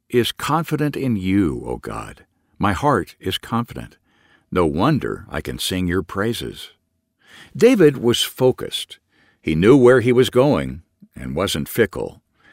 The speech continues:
He knew what mattered in life. In Psalm twenty-seven four, he said, "The one thing I ask of the Lord, the thing I seek most, is to live in the house of the Lord all the days of my life, delighting in the Lord's perfections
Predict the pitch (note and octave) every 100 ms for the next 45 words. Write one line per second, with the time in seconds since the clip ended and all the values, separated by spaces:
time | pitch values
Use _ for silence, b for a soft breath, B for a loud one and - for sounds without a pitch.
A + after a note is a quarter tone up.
0 | b A#2+ B2+ A#2+ F3+ E2 D#2+ F#2 B2 F2
1 | C2+ D#2+ E2+ G2+ F#2 - - _ _ _
2 | _ b b b b b C#3+ C#3+ D#3 C#3
3 | - F#3+ A#3+ - F#3 B2+ G2+ - F#2 C2
4 | A#1 E2 F2+ - G2+ F#2 - _ _ _
5 | - G2 F2+ D#3+ G#3+ - F3 D#3 C3+ G#2+
6 | A2+ A#2+ - G#2+ G2 F2 D#2 C2 D#2 -
7 | _ _ - E2 A2+ A2+ G2 F#2 G2+ E2
8 | F2 G#2 F2+ G1+ - - - b b b
9 | b A#2 - B2 A2+ F3+ A#3 G#3+ C3 C3
10 | D3 - C3+ B2+ F#2 E2 D#2+ - E2+ G2
11 | A#2+ B2 A2+ A2+ A2+ A#2+ G#2+ A2 G#2+ A2+
12 | D2+ - - b b b b - C#2 D#2+
13 | B2+ C#3+ B2+ G2+ F#2+ G#2+ G#2+ - G#2 -
14 | C#3 C#3+ - C#2+ C2 C#2+ -